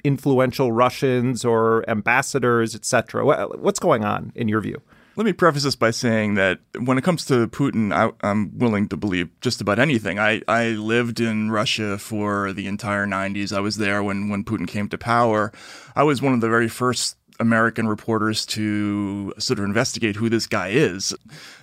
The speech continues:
Speaker 2: When the rumors about him coming into the Yeltsin government started to be circulated, I went up to Saint Petersburg. I,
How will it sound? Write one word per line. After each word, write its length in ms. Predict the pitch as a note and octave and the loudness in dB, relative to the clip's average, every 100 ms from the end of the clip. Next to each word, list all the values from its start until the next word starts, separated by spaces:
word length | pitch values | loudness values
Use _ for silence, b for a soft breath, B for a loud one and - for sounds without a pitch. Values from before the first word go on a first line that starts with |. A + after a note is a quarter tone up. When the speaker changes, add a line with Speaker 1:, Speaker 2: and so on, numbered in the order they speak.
| B | B
Speaker 2:
When 140 | G#2+ G#2+ | -6 -4
the 100 | G#2 | 0
rumors 340 | B2 A#2+ A2+ | 2 4 2
about 260 | A2+ A2 A2 | 2 0 0
him 440 | G#2+ A2 G2+ G#2 - _ | -2 -2 -2 -4 -8 _
coming 300 | - A2 A2 | -4 0 0
into 160 | G#2+ G2+ | -2 -4
the 100 | G#2+ | -4
Yeltsin 300 | G2+ - A2 | -2 -2 -2
government 580 | G#2+ G#2 G#2+ G#2+ G#2 - B B B - | -2 0 0 0 -2 -6 B B B -6
started 360 | - A2+ G2+ | 0 2 2
to 60 | G#2 | -2
be 100 | G#2+ | -6
circulated, 640 | - D#3 - C#3+ C#3+ C3 | 0 0 0 0 2 4
I 100 | A#2 | 4
went 220 | G#2+ A#2 | 2 2
up 140 | G#2+ - | 0 -4
to 280 | - G#2+ G2+ | -6 -4 -2
Saint 260 | - G#2 | -2 -4
Petersburg. 720 | B2+ C3+ C3+ - B2+ B2 A#2+ A2 | -2 -2 -2 0 2 4 2 2
I, 340 | G#2 G2+ | 2 2